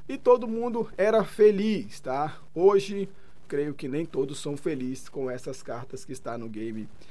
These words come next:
aí hoje, tá? Então comenta aí embaixo o que você acha a respeito, você acha que tem necessidade ou não desse cento e vinte de overall? A gente vai manter vocês informados aí a respeito de tudo. Falta quatro dias, né? Pra, já estamos já de noite aqui já.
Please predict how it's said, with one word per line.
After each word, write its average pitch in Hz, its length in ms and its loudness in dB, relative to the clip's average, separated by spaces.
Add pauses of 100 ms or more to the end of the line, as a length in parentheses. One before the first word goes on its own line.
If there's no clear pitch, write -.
(260)
aí 131 240 -2
hoje, - 240 -8
tá? 151 80 0
Então 226 180 6
comenta 233 280 4
aí 226 60 8
embaixo 202 220 6
o - 40 -8
que 208 60 -4
você 202 220 4
acha 190 200 6
a 190 40 2
respeito, 214 400 6
você 170 240 -2
acha 156 360 0
que - 160 -10
tem 185 100 0
necessidade 139 720 -4
ou 147 100 0
não 147 360 -4 (340)
desse 147 220 -8
cento 151 240 -6
e - 20 -8
vinte 135 200 -6
de 139 100 -4
overall? 135 440 0 (240)
A 165 40 -10
gente 143 160 -6
vai 143 120 4
manter 143 260 0
vocês 131 300 -2
informados 123 600 -6
aí 117 200 -8 (240)
a 143 40 -8
respeito 135 420 -6
de 113 120 -10
tudo. 156 460 -4 (280)
Falta 139 420 -2 (340)
quatro 220 360 4
dias, 175 280 0
né? 214 200 -2 (260)
Pra, 139 160 -6
já 165 260 -8
estamos 196 280 -4
já 160 100 0
de 151 140 -4
noite 143 240 -2
aqui 143 120 -6
já. 180 200 -2